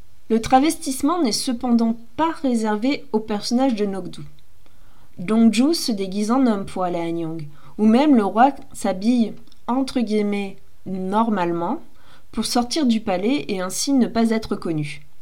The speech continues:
J'ai aimé comment ils ont exploité cela dans la série. L'habit n'est pas seulement une marque sociale, mais c'est aussi une arme pour pouvoir se fondre dans la foule. Le personnage de Yulmu, comme je vous l'ai dit un peu plus tôt, est vraiment l'un de mes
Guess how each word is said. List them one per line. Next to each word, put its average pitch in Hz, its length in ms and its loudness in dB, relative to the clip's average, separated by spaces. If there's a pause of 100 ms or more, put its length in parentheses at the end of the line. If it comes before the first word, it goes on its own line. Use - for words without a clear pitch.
(800)
J'ai 233 220 6
aimé 294 220 6 (260)
comment 269 240 4
ils 254 220 4
ont 233 40 8
exploité 240 520 2
cela 220 360 0
dans 180 120 -4
la 170 100 -4
série. 160 320 -6 (640)
L'habit 220 540 4
n'est 240 160 6
pas - 280 0
seulement 277 520 4 (120)
une 196 220 0
marque 202 380 -2
sociale, 220 680 0 (460)
mais 190 80 -6
c'est 214 320 -2
aussi 269 480 -2
une 185 260 -4
arme 220 360 2 (120)
pour - 140 -6
pouvoir 202 340 -4
se - 160 -6
fondre 233 680 0
dans 185 120 -4
la 175 140 -2
foule. 156 340 -4 (1500)
Le 214 120 4
personnage 311 640 0
de 214 100 2
Yulmu, 240 560 6
comme 202 200 -2
je 190 40 -6
vous 202 100 -4
l'ai 214 140 2
dit 226 140 0
un 247 80 4
peu 214 140 -2
plus - 160 -10
tôt, 254 120 -6
est 240 100 2
vraiment 180 300 -4
l'un 202 160 -2
de 202 60 -2
mes 175 160 -4